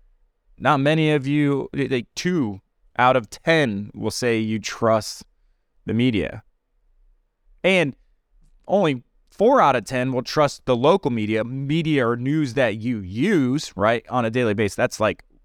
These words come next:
turning on the local news, watching the weather, um, or checking the traffic reports. That's news that you use.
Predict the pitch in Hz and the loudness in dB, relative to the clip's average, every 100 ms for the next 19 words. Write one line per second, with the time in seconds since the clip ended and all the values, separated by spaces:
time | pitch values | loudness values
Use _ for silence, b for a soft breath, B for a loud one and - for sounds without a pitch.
0 | _ 143 135 123 120 107 107 123 117 107 | _ -2 0 2 2 2 0 0 0 -4
1 | 110 107 98 113 117 110 101 107 117 113 | -2 -4 0 0 0 -2 -4 0 2 2
2 | 110 107 98 _ _ _ _ _ _ _ | 2 -2 -4 _ _ _ _ _ _ _
3 | 98 98 90 85 - 113 101 80 - 160 | 0 2 0 -4 -6 -4 -4 -6 -4 -2
4 | 139 120 107 - 127 120 123 110 113 - | 0 -4 -4 0 0 0 -4 -6 -8 -4
5 | 110 104 - 139 151 - - _ _ _ | -2 -2 2 2 2 -4 -16 _ _ _
6 | _ _ - 120 113 104 92 - _ 104 | _ _ -4 -2 -2 -4 -8 -16 _ -4
7 | - 98 87 92 139 98 - - | -4 -4 -2 0 0 0 -8 -12